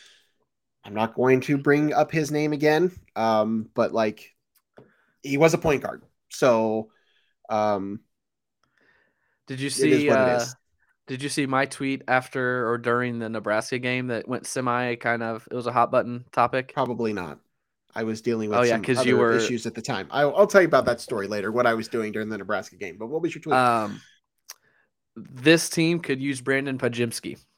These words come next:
Speaker 1: I did see that tweet. Yes, I did read the comments on that too. <laughs>
Speaker 2: That was very controversial, which I can, I, I can see why.
Speaker 1: I don't, I mean,
Speaker 2: But
Speaker 1: I
Speaker 2: my point is,
Speaker 1: He's a
Speaker 2: shooting
Speaker 1: shooter.
Speaker 2: is shooting.
Speaker 1: I get it.
Speaker 2: The three-point line doesn't change
Speaker 1: Yeah.
Speaker 2: depending on the conference you're in.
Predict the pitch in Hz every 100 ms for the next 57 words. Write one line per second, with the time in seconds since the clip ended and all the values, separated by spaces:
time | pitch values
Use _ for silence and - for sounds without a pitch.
0 | _ _ _ _ _ - 113 107 87 -
1 | 76 62 - - - - - - 131 156
2 | 196 214 190 170 180 165 147 117 95 -
3 | - - 156 202 151 165 190 226 233 233
4 | 208 156 190 - 117 117 - 127 135 131
5 | - 143 - 135 123 131 - 143 151 127
6 | 151 143 127 156 220 202 196 - 196 196
7 | 196 190 190 190 170 196 233 - 220 220
8 | 220 - 170 160 151 151 - _ _ _
9 | _ 185 147 - - 226 226 208 - 214
10 | 185 123 98 98 180 175 220 214 220 180
11 | 190 170 175 202 - 175 180 180 170 -
12 | 165 170 170 156 147 156 180 - 143 131
13 | 123 120 127 185